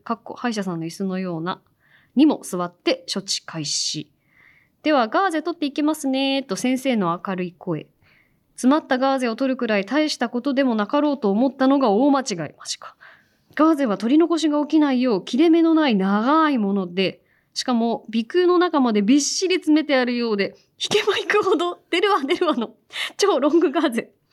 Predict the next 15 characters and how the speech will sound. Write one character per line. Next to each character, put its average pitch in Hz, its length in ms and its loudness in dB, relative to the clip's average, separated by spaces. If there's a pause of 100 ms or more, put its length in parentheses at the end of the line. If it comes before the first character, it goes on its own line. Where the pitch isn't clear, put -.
(580)
痛 330 240 0
み 392 120 4
は 269 260 0
あ 247 40 2
ま 294 120 2
り 370 100 2
な 359 120 2
か 311 100 0
っ 294 80 -6
た 247 100 -4
の 226 120 -4
で、 226 160 0
思 262 200 2
わ 294 140 2
ず、 220 240 -6